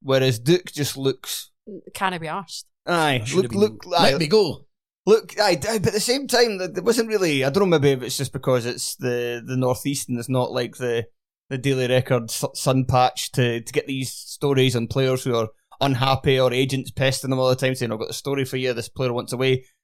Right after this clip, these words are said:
Speaker 1: But you never heard anything about Duke wanting to go. But he really looks like a player who
Speaker 2: No.
Speaker 1: wanted to leave.
Speaker 3: Mm-hmm.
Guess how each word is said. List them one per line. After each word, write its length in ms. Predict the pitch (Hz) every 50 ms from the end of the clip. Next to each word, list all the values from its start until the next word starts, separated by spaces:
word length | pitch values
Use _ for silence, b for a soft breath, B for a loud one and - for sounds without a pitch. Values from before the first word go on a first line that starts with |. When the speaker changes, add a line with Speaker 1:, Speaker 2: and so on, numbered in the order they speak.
| _ _ _ -
Speaker 1:
But 100 | - 165
you 60 | 185
never 180 | 214 247 302 -
heard 240 | 185 208 277 285
anything 280 | 269 254 220 170 - 139
about 240 | 135 139 131 127 127
Duke 260 | 131 143 139 - - -
wanting 320 | 131 147 160 147 139 147 135
to 100 | 151 147
go. 320 | 190 214 170 107 98 - _ _ -
But 100 | 165 156
he 120 | 156 147
really 320 | 143 143 180 247 269 247 220
looks 160 | 214 208 - 196
like 80 | 180
a 60 | 170
player 320 | 170 - 180 175 170 156 143
who 80 | 131 147
Speaker 2:
No. 120 | 202 220 247
Speaker 1:
wanted 260 | 262 277 262 233 -
to 80 | 165
leave. 260 | 165 165 147 117 - -
Speaker 3:
Mm-hmm. 200 | 143 131 107 110